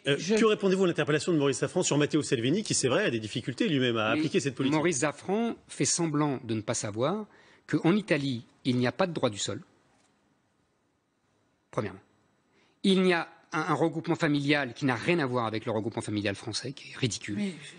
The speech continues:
Speaker 3: Il, il y a
Speaker 2: c'est pas la
Speaker 3: une,
Speaker 2: question que je vous
Speaker 3: il n'y a
Speaker 2: pose.
Speaker 3: pas d'allocation sociale, il n'y a pas d'allocation familiale aux étrangers.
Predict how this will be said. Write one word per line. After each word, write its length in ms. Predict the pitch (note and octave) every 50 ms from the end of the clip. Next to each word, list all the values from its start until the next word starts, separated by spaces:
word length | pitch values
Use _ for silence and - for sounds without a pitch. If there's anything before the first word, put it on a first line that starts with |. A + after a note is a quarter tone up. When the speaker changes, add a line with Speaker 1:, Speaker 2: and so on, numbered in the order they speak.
| - - - -
Speaker 3:
Il, 220 | G3 G3 G3+ - -
il 160 | G3+ G3+ F#3
y 100 | F#3 G#3
a 40 | G#3
Speaker 2:
c'est 40 | B3
pas 40 | A#3
la 60 | A3+
Speaker 3:
une, 60 | F3+ G3+
Speaker 2:
question 180 | G#3 G#3 A#3
que 60 | G#3+
je 60 | F3+ F#3
vous 60 | F3
Speaker 3:
il 80 | G3
n'y 100 | G3+ G3+
a 60 | F#3+ -
Speaker 2:
pose. 80 | -
Speaker 3:
pas 140 | - A3+ G#3+
d'allocation 560 | F#3 E3+ E3 D3+ - D#3+ D3 - - D#3+ D3
sociale, 460 | - - D3 - - - D3 C3+ C3 -
il 100 | C#3+ C3+
n'y 80 | D3+ D3+
a 60 | D3
pas 160 | - - G3
d'allocation 400 | E3 D3+ C#3+ C#3 D3 C3 - D3
familiale 480 | - D3 C3+ B2 B2 A#2 A#2+ B2 A#2 G#2+
aux 40 | G#2
étrangers. 480 | G2+ A2 - - G#2+ G2 G2 A#2 D#3+